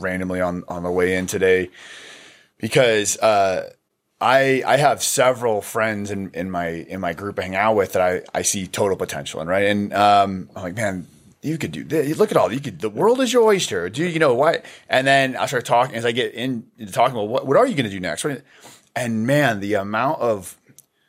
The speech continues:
limiting beliefs, self-doubt, the, uh,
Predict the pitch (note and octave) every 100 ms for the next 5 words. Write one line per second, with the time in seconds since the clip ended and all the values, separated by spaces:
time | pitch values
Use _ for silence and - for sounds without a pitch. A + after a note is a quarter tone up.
0 | _ _ _ _ - _ - B2+ D3+ C#3+
1 | B2 A#2+ B2+ B2+ - - A#2+ C#3 B2+ F#2+
2 | A2+ A2 A#2 A#2 A2+ - - A2+ A2+ A2
3 | G#2+ G2+ F2 G#2 G2 F2+ E2+